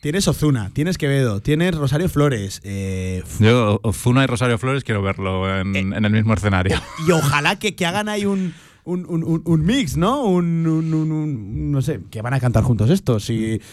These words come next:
Speaker 1: son géneros musicales
Speaker 2: Sí, sí,
Speaker 1: absolutamente
Speaker 2: sí.
Speaker 1: opuestos, pero oye, pues ahí
Speaker 2: Ahí
Speaker 1: van a,
Speaker 2: está.
Speaker 1: ahí
Speaker 2: Sí,
Speaker 1: van a
Speaker 2: yo
Speaker 1: estar.
Speaker 2: creo que lo que buscaban era un poco eso, ¿no? Que no existiera esa excusa de un niño que, o padre que no acompaña al niño porque no entiende nada y
Speaker 1: Claro,
Speaker 2: tal.
Speaker 1: claro, sí, sí.
Speaker 2: Ahora un padre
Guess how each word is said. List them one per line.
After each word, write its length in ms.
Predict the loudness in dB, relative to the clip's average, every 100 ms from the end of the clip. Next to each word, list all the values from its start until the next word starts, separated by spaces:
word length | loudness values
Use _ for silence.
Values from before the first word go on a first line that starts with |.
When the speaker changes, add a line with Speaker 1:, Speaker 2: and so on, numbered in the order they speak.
| -10
Speaker 1:
son 200 | -4 0
géneros 240 | 2 4
musicales 440 | 4 4 2 0 0
Speaker 2:
Sí, 40 | -2
sí, 40 |
Speaker 1:
absolutamente 680 | -2 0 0 2 0 0 -2
Speaker 2:
sí. 40 |
Speaker 1:
opuestos, 440 | 0 -2 -2 -4
pero 220 | -4 -4 -2
oye, 300 | -2 -4 -8
pues 220 | -8 -6
ahí 60 |
Speaker 2:
Ahí 60 | 0
Speaker 1:
van 140 | 2 2
a, 20 |
Speaker 2:
está. 180 | 2 2
Speaker 1:
ahí 60 |
Speaker 2:
Sí, 60 | 2
Speaker 1:
van 60 | 2
a 40 |
Speaker 2:
yo 40 | 4
Speaker 1:
estar. 140 | 2
Speaker 2:
creo 140 | 2
que 80 | 0
lo 80 | 0
que 60 | 0
buscaban 380 | 0 0 0
era 120 | 0 0
un 80 |
poco 240 | -2 -2 -4
eso, 160 | -2
¿no? 160 | -4 -2
Que 80 | -2
no 60 |
existiera 400 | -2 -2 0 0
esa 120 | 2 -2
excusa 500 | -2 -4 0 0 2
de 400 | 2 2 0 -4 -12 -20 -20 -20 -10 0
un 100 | 4
niño 420 | 4 4 2 2
que, 460 | 0 0 0 0 0
o 80 | 0
padre 260 | 0 0 0
que 60 | -2
no 40 |
acompaña 380 | -2 -2 -2 0
al 60 |
niño 340 | 0 2 2 2
porque 200 | 0 0
no 60 | 0
entiende 280 | 0 0 2
nada 500 | 2 2 2 0 -2
y 20 |
Speaker 1:
Claro, 160 | -2
Speaker 2:
tal. 80 | -2
Speaker 1:
claro, 160 | -4 -10 -14 -14
sí, 80 |
sí. 60 | -4
Speaker 2:
Ahora 640 | 0 2 2 0 0 0 0
un 160 | -2
padre 720 | 0 0 0 -2 -4 -6 -8